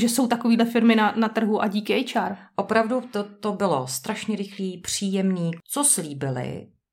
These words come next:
Speaker 2: to udělali.
Speaker 1: Mhm.
Speaker 2: Jo? Ať časově, nebo, eh, domluvíme, uvidíme se. Všechno prostě, co řekli, tak to bylo. A je i výborný vlastně jako komunikace třeba i po tom interview.
Speaker 1: Mhm.
Speaker 2: Jo, že ti volali druhý den,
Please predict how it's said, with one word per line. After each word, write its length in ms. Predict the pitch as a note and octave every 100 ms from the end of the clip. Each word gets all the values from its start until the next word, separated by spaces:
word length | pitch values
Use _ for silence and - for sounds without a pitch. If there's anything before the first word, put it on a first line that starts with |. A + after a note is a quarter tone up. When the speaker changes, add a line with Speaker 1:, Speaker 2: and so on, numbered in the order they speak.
| _ _ -
Speaker 2:
to 120 | G#3
udělali. 580 | F3+ D3+ C3 B2 - -
Speaker 1:
Mhm. 260 | A3+ G3+ F#3 - _ _ _ D3+
Speaker 2:
Jo? 240 | D#3 F3+ - - -
Ať 160 | E3+ - -
časově, 680 | - G3+ G#3+ F3+ E3 D3+ C#3+
nebo, 540 | D3 C#3+ C#3+ C#3 C3+ C#3 - - - D3
eh, 40 |
domluvíme, 600 | E3+ F3 E3 D#3 C#3+ C3+
uvidíme 760 | - E3+ D#3+ D#3 D#3 D3 C#3 C#3
se. 480 | - C#3+ C#3 C#3 - - -
Všechno 360 | - A#3+ A#3+ A#3
prostě, 260 | G#3+ A3+
co 160 | A#3 D3
řekli, 300 | D3+ E3 D#3
tak 240 | C#3+ C3+
to 120 | - C#3
bylo. 400 | C#3 C#3 B2+ - - _ _ -
A 40 |
je 140 | D#3 D3+
i 120 | F#3+
výborný 480 | F#3 F3+ F3+ F3 E3+
vlastně 280 | E3 E3 E3+
jako 120 | E3+
komunikace 500 | E3+ E3 D#3 E3 -
třeba 120 | D3+
i 60 | -
po 100 | E3+
tom 160 | E3+
interview. 580 | - E3+ E3+ E3+ D#3 C#3 - - G#3+
Speaker 1:
Mhm. 220 | F#3 G3
Speaker 2:
Jo, 220 | D#3 D3
že 100 | D3+
ti 120 | E3 D#3+
volali 280 | D#3 D3+
druhý 320 | D3 D3+ D3+ D3+
den, 480 | D#3+ D#3 D#3 D#3